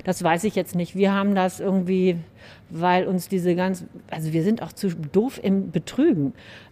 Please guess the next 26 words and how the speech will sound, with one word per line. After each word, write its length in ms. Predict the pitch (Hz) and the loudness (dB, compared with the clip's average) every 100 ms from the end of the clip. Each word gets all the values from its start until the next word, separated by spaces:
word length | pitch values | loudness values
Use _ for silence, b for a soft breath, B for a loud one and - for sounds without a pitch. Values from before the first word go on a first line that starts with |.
| - | -8
Also 200 | 170 196 | -4 2
mich 260 | 208 208 190 | 2 2 4
würde 220 | 247 254 | 4 4
das 240 | 240 - | 2 0
einfach 420 | - 240 233 233 | 0 2 2 -2
auch 140 | 208 208 | -4 0
alles 260 | 240 233 - | 0 0 0
dermaßen 480 | 233 240 233 233 226 | 2 4 4 2 0
stressen, 460 | - - 285 - 202 | -2 -4 -2 0 0
wenn 120 | 190 | 0
ich 100 | 196 | -4
jetzt 180 | 175 190 | -6 -4
wüsste, 340 | 240 226 220 B B B | -4 -2 -2 B B B
da 140 | 190 190 | -4 -2
kriege 180 | - | 2
ich 80 | 233 | 2
jetzt 220 | 220 - | 0 -2
ein 80 | 196 | -4
Schreiben 580 | - 180 214 247 185 233 B B B | -4 -4 0 2 2 0 B B B
vom, 420 | - 196 190 185 | -4 2 4 4
äh, 840 | 190 175 175 170 170 165 165 165 160 | 2 2 2 2 2 0 0 0 -2
äh, 40 | 156 | -2
von 200 | 190 202 | -2 6
irgend 240 | 240 233 | 6 6
so 100 | |
einem 100 | 190 | 4